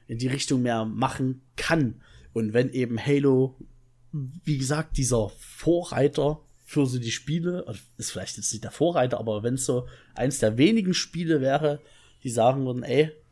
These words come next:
wir brechen jetzt aus unserer reinen Spieleriege und Bücherriege aus und versuchen da einfach, äh, in die Richtung Kinder, Jugendliche was zu starten“, äh, fänd ich mutig und ich fänd das an sich auch, äh,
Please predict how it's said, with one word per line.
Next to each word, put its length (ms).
wir 300
brechen 360
jetzt 160
aus 180
unserer 540
reinen 440
Spieleriege 960
und 260
Bücherriege 580
aus 280
und 140
versuchen 440
da 120
einfach, 460
äh, 280
in 100
die 160
Richtung 600
Kinder, 220
Jugendliche 500
was 180
zu 80
starten“, 520
äh, 220
fänd 260
ich 220
mutig 520
und 180
ich 160
fänd 200
das 140
an 100
sich 240
auch, 300
äh, 340